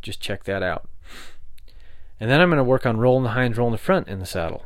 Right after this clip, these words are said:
Yield the hindquarters, yield the front quarters. I'm still on that same side, and I could keep going on that same side for a little while.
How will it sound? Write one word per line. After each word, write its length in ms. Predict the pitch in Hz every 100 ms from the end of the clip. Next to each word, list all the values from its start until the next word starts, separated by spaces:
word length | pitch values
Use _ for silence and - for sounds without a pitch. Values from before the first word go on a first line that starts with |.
| - - - - -
Yield 320 | 113 113 104
the 60 |
hindquarters, 680 | 101 127 131 160 156 175 139
yield 220 | 107 113
the 60 | 117
front 300 | - 135 104
quarters. 460 | - 98 90 - -
I'm 100 | 117
still 300 | - - 123
on 160 | 120 113
that 160 | 76
same 280 | - 113 107
side, 280 | - 101 95
and 100 | 104
I 80 | 104
could 160 | -
keep 240 | - 135 -
going 320 | 131 131 120
on 100 | 110
that 140 | 104
same 240 | - 110 104
side 280 | - 104 -
for 100 | 101
a 40 |
little 160 | 98 95
while. 300 | 87 87